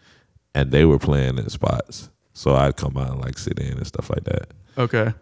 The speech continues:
Speaker 1: But the band that I was playing, we were doing, like, tailgates and stuff 'cause we were still, I mean, I was still, like, fifteen, fourteen years old. So
Speaker 2: Right, right. And ca-, can, um,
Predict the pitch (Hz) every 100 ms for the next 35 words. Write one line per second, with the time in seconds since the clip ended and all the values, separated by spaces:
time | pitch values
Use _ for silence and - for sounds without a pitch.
0 | _ - 76 69 65 80 80 69 76 82
1 | 76 80 69 71 80 67 67 62 62 58
2 | - 65 62 62 - 67 - 67 69 69
3 | 82 - - 62 69 65 60 64 - -
4 | - - - - - - - - - -
5 | - - - - - - - - - -
6 | - - - 110 101 98 - 101 101 98
7 | - _ _ _ - 104 143 - - 127
8 | 123 117 117 113 110 110 104 104